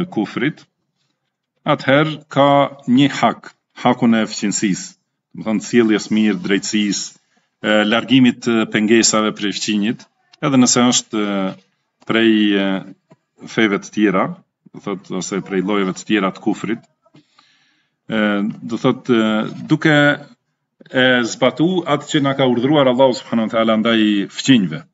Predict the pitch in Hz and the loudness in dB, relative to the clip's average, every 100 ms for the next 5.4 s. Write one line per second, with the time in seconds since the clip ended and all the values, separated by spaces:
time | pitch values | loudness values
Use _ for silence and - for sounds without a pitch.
0 | _ _ _ _ _ _ - - _ _ | _ _ _ _ _ _ -20 -20 _ _
1 | _ _ - 160 160 160 165 - - - | _ _ 0 2 4 2 2 -4 -8 -12
2 | _ 139 120 120 117 113 107 - - _ | _ 2 4 6 4 2 -2 -8 -20 _
3 | _ 110 107 160 - 131 147 139 117 139 | _ -4 0 0 2 2 4 2 0 0
4 | 127 110 131 135 - 120 - 165 143 139 | 0 0 0 0 -2 -2 0 2 4 2
5 | - 123 120 120 | 0 -2 0 0